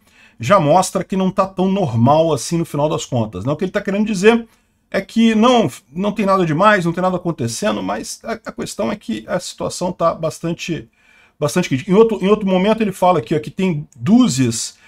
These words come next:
de feridos e mortos, e existem notícias que são bastante perturbadoras nas, na, na região de Greivoron,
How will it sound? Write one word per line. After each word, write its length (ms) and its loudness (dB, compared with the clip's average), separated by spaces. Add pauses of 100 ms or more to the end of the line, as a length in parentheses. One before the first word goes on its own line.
(220)
de 140 -6
feridos 580 0
e 60 2
mortos, 800 0 (340)
e 540 4
existem 760 0
notícias 880 -2
que 80 -14
são 220 -2
bastante 600 -2
perturbadoras 1160 0 (360)
nas, 340 4
na, 480 0
na 160 2
região 300 2
de 120 0
Greivoron, 720 2